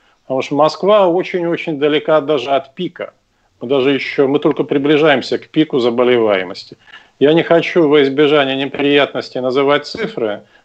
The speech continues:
но они колоссальные. Колоссальные цифры и, э, инфицированных,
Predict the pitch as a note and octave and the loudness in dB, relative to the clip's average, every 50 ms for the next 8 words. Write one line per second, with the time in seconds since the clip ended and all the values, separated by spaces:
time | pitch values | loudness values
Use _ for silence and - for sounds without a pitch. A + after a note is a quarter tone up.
0 | _ - D3 D3+ F3 F#3 F#3 E3+ - D#3+ D#3 D#3 - - - B2+ A2+ G#2+ F#2+ F#2 | _ 0 0 2 2 2 0 2 2 2 2 2 2 -2 -4 -4 -4 -4 -6 -10
1 | F2+ F2 - _ _ _ - B2+ C3+ - _ _ _ _ _ _ _ C#3+ C#3 - | -14 -16 -18 _ _ _ -4 -2 -2 -2 _ _ _ _ _ _ _ -4 -4 -2
2 | - D3+ C#3 B2+ B2 A#2+ A2 - _ _ _ _ _ _ _ - C#3 C3 - - | -2 -2 -2 -2 -2 -6 -10 -12 _ _ _ _ _ _ _ -2 -2 -2 0 -2
3 | C3 B2+ C3+ D#3 D#3+ D3 C#3 C3+ C3+ C3+ C3+ C3 C3 C3+ - - D3+ C3 B2 B2+ | -2 -2 -2 -2 -2 0 0 0 0 0 -2 -4 -4 -6 -8 -6 -4 -2 0 0
4 | C3 D3+ D3+ C#3+ B2+ - - E3+ E3+ - - B3 A3 G#3+ G3+ G3+ G3 F#3+ F#3 F3+ | 0 -2 -4 -4 -6 -8 -12 -16 -14 -10 -6 -2 0 0 2 0 0 0 -2 -6
5 | F3+ - | -8 -10